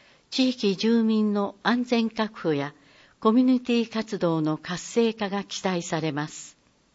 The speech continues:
写真があります。長松俊和区長は、地域コミュニティの活性化や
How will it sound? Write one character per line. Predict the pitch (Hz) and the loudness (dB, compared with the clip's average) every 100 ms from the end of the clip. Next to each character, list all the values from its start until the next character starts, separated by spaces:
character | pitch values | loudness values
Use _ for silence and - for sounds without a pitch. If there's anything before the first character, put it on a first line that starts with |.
| _ _ _ _ _ - _ _ _ _ _ | _ _ _ _ _ -20 _ _ _ _ _
写 | - 190 | -2 -2
真 | - 214 208 | 0 0 2
が | 202 | 2
あ | 196 | 0
り | 196 | 0
ま | 185 185 | 0 -2
す。 | - - - _ _ _ _ _ _ | -6 -16 -20 _ _ _ _ _ _
長 | 208 220 269 | -2 2 4
松 | 262 254 - | 4 2 -2
俊 | 202 - - | -4 -4 -2
和 | 240 | -2
区 | 208 - - | -2 -12 -4
長 | 240 208 156 | 0 0 0
は、 | 135 - _ _ _ _ | -4 -8 _ _ _ _
地 | - 262 | 0 0
域 | 269 262 247 | 2 -2 0
コ | 226 | 2
ミ | 226 | 4
ュ | |
ニ | 247 247 | 4 4
テ | 247 | 2
ィ | 180 160 | 0 2
の | 151 | 0
活 | 143 170 - | -2 -8 -8
性 | - 190 | 0 0
化 | 185 170 | 0 -2
や | 160 156 | -4 -4